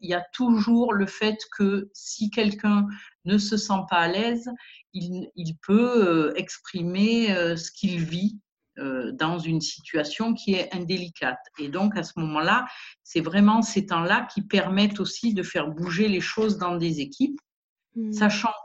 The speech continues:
Speaker 1: qu'on gère le processus de travail et le fond, heu, du travail par rapport à une vision, heu, sur une équipe de travail, heu, tout est en lien, en fait.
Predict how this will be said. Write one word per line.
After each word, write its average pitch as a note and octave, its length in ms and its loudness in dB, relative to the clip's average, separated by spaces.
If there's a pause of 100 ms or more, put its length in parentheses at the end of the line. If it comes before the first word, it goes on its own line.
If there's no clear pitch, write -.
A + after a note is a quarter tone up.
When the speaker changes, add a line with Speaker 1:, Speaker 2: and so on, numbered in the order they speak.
Speaker 1:
qu'on G3 440 -2
gère E3+ 380 2
le F3+ 200 -2
processus A#3 840 0
de F3+ 100 -2
travail F#3 600 0 (720)
et A#3+ 280 6
le F#3+ 180 2
fond, C4+ 560 2 (120)
heu, D#3+ 300 4
du D#3+ 180 -4
travail F#3 720 0 (120)
par C#3 140 -6
rapport F3+ 380 -2
à D3+ 100 2
une C#3+ 200 -4
vision, D3 720 -4
heu, C#3 40 -4
sur C3+ 260 -8
une D3 140 -4
équipe D#3+ 460 -6
de C3 80 -6
travail, C#3+ 640 -4 (100)
heu, C3 320 -10
tout G#3 160 -6 (100)
est A3+ 40 4
en G#3+ 160 4
lien, F3+ 240 4
en C3+ 200 -6
fait. - 140 -14